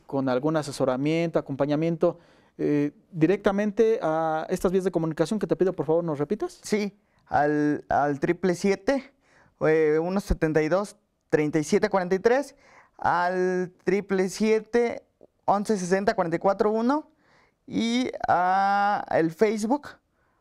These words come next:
Speaker 2: o la fanpage, que es lo
Speaker 1: Ujú.
Speaker 2: mismo.
Speaker 1: Sí.
Speaker 2: O sea, Cafetalera Motivaciones,
Speaker 1: Sí.
Speaker 2: ahí nos pueden contactar,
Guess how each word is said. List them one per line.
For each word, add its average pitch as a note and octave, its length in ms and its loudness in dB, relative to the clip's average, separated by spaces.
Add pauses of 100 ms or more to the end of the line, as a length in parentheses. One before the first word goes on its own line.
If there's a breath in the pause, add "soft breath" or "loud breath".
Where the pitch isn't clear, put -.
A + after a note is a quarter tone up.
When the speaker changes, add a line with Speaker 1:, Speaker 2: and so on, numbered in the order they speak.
Speaker 2:
o D#3+ 100 2
la E3+ 180 2
fanpage, G#3 640 0
que E3 160 0
es E3+ 80 0
lo E3 80 2
Speaker 1:
Ujú. F3 80 -4
Speaker 2:
mismo. A3 420 0
Speaker 1:
Sí. F#3+ 320 -2 (240)
Speaker 2:
O - 40 -20
sea, C#3 300 -2 (300 soft breath)
Cafetalera E3 520 2
Motivaciones, F3+ 760 0
Speaker 1:
Sí. C3+ 200 -2 (200 soft breath)
Speaker 2:
ahí D#3+ 440 -2 (440)
nos D3+ 180 -4
pueden D#3+ 300 0
contactar, D#3+ 680 -2